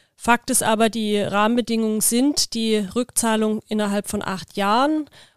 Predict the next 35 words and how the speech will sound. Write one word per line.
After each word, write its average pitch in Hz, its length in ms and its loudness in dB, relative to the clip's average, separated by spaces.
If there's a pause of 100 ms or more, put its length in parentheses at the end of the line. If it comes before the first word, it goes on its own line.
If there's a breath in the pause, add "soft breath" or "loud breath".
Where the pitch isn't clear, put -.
(120)
Und, 226 460 0
ähm, 208 280 0
dadurch, 202 300 0
dass 214 180 -2
man 208 140 -2
sozusagen 196 460 -2
zwei 202 280 0
Jahre 202 260 0
Krise 226 320 -2
schon 208 160 0
laufend 208 380 0
hatte, 226 260 -2 (140)
beginnt 220 380 -4
man 202 180 -2 (140)
jetzt 220 360 0
ab 214 140 -2
dreiundzwanzig 208 560 -2
mit 202 120 -4
der 196 80 -6
Rückzahlung, 214 380 -4
hat 208 140 -6
dann 208 120 -2
nur 202 100 -2
noch 196 120 -4
sechs - 360 -2
Jahre, 185 500 -2
ne? 202 240 -4
Also 196 180 -4
diese 190 240 -6
acht 175 180 -8
Jahre 190 180 -4
zählen 196 320 -2
ab - 120 -8
Beginn 196 300 -6
der 190 200 -2